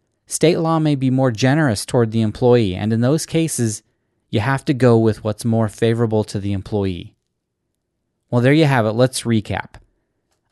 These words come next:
Under the F L S A, your employees are entitled to overtime wages for hours worked in excess of forty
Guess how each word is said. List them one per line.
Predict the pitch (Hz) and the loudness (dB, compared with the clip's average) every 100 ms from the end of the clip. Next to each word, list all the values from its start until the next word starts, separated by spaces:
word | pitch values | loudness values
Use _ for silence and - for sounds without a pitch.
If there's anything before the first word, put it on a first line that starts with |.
| _ - | _ -2
Under | 147 | 0
the | 180 180 | 2 4
F | 156 151 | 2 4
L | 151 139 | 2 4
S | 131 - | 2 0
A, | 107 98 98 _ _ _ - | 0 0 -4 _ _ _ -2
your | 123 | 0
employees | 156 160 147 139 | 2 2 2 2
are | 131 | 0
entitled | 123 135 127 117 | -2 0 0 0
to | - | -2
overtime | 113 123 - 151 147 | -2 -2 -4 -4 -2
wages | 131 113 107 107 | 0 0 -2 -6
for | - - | -8 -4
hours | 92 110 131 | -2 0 0
worked | 120 113 - | 0 -2 -2
in | 98 | -6
excess | 107 - 117 110 | -6 -2 -2 -2
of | - | -6
forty | - - 113 117 120 120 | -10 -4 -2 0 -2 -6